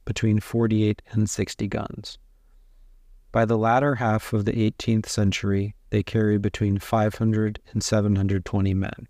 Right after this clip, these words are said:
This designation became especially common because it included the seventy-four gun ship,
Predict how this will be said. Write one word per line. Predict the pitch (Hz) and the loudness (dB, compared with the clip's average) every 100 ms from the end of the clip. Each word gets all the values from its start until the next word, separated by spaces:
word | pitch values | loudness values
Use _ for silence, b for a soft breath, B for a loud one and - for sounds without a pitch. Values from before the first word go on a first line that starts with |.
| _ - - _ - - - - - - _ _ - _ _ _ _ - _ - | _ -20 -20 _ -20 -20 -20 -20 -20 -20 _ _ -20 _ _ _ _ -20 _ -2
This | 143 - | -2 0
designation | - 139 135 107 107 95 107 107 107 | 2 2 2 0 0 0 0 -2 -2
became | 113 - 113 | -4 -2 0
especially | 110 - - 120 - 117 110 | -2 -4 -6 -4 -2 -2 -2
common | - 101 101 98 101 | -2 -2 -2 -4 -4
because | 117 - 113 | -4 -2 -2
it | 110 | 0
included | 107 101 120 113 113 110 110 | -2 0 0 2 0 -2 -6
the | 107 | -6
seventy-four | - 117 117 120 120 - 107 104 98 | -2 0 2 2 0 -2 0 0 0
gun | 98 98 95 | -2 0 -2
ship, | - - | -4 -6